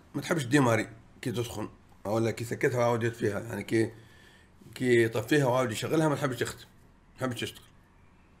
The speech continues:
بون، أعطيته أنا ال-، ال-، الاقتراح الأول وعمل بيه يعطيه الصحة، وبعث، ورى لي صور، بعث لي فيديوهات ونحطهم لكم. يعني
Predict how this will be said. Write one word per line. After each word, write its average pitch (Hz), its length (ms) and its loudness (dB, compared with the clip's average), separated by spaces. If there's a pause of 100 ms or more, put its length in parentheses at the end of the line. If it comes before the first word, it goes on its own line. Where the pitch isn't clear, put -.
(580)
بون، 151 140 4
أعطيته 160 440 4
أنا 165 140 8
ال-، 151 160 4
ال-، 143 380 4
الاقتراح 139 580 4
الأول 147 420 6 (680)
وعمل 135 360 2
بيه 151 240 2
يعطيه 123 220 2
الصحة، 131 360 0
وبعث، 120 520 -2
ورى 123 280 0
لي 110 160 -2
صور، 117 340 -2
بعث 113 260 -6
لي 107 160 -4
فيديوهات 117 400 -2
ونحطهم 92 360 -6
لكم. - 200 -6 (920)
يعني 143 580 0